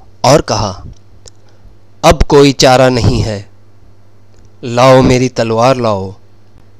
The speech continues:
जनाब मुस्लिम इब्ने अकील ने अपने कदमों को जमाया और शेरों की तरह निकले। दुश्मन चारों तरफ से टूट पड़े। आपने हमले पर हमला किया। दुश्मन बड़ी तादाद में थे,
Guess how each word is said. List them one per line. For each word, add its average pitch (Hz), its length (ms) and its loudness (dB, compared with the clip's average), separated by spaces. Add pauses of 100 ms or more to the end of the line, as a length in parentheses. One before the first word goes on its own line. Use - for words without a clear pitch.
(140)
जनाब 135 500 2
मुस्लिम 131 520 2
इब्ने 127 220 2
अकील 131 340 0
ने 127 140 4
अपने 127 420 0
कदमों 131 320 0
को 127 160 -4
जमाया 120 540 -2 (540)
और 147 220 4
शेरों 147 440 0
की - 140 -10
तरह 123 320 -2
निकले। 110 460 -8 (960)
दुश्मन 127 520 2
चारों 135 360 2
तरफ 131 320 0
से 131 220 0
टूट - 460 0
पड़े। 107 320 -4 (1080)
आपने 123 420 -4
हमले 131 420 -4
पर 123 200 -8
हमला 113 360 -6
किया। 107 420 -12 (720)
दुश्मन 170 420 0
बड़ी 156 220 0
तादाद 139 500 0
में 135 140 -4
थे, 120 300 -8